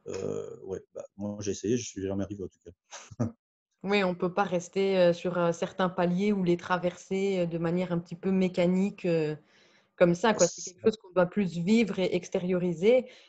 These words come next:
Speaker 2: Mais du coup, parfois, c'est difficile d'extérioriser ou de savoir comment faire.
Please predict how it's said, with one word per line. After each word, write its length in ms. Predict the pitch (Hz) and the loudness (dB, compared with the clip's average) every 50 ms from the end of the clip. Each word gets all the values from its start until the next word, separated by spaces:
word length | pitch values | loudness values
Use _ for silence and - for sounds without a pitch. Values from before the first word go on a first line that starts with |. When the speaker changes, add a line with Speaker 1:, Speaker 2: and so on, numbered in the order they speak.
| _ _ - | _ _ 0
Speaker 2:
Mais 220 | 180 185 185 180 | 2 2 4 2
du 180 | 170 180 190 190 | 2 0 -2 -2
coup, 160 | - 226 233 | -2 -2 -2
parfois, 300 | 220 208 208 - - 226 | 0 0 0 0 0 -2
c'est 160 | 220 - 190 | -2 0 -2
difficile 640 | 175 165 160 190 190 - 226 208 214 - 262 233 208 | -2 -2 -2 -4 0 0 0 0 0 0 -2 2 2
d'extérioriser 760 | 190 190 190 - - 196 180 185 190 190 170 190 180 180 240 247 | 2 2 2 2 0 0 2 2 2 2 2 2 4 6 6 6
ou 60 | 208 | 6
de 40 | - | 4
savoir 400 | - - 180 170 170 196 196 - - | 0 0 0 0 0 0 -2 -2 -2
comment 320 | - 190 185 180 175 170 | 0 0 2 2 2 0
faire. 360 | - - 208 220 254 302 - | 0 0 0 2 0 0 -2